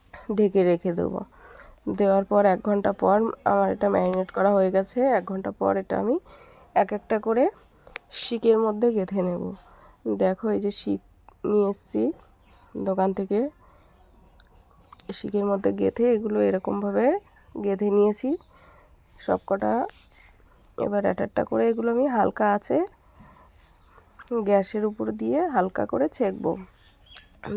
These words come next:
দেখো, এইভাবে করে নেব। এই যে আমার এগুলো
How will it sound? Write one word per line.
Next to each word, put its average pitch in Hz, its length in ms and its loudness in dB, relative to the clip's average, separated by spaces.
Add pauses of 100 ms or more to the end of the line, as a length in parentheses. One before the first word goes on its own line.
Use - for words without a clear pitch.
দেখো, 196 320 -2 (680)
এইভাবে 196 340 2 (920)
করে 196 240 4
নেব। 185 140 -2 (1080)
এই 190 160 2
যে 196 80 0 (100)
আমার 190 220 2 (600)
এগুলো 190 220 -2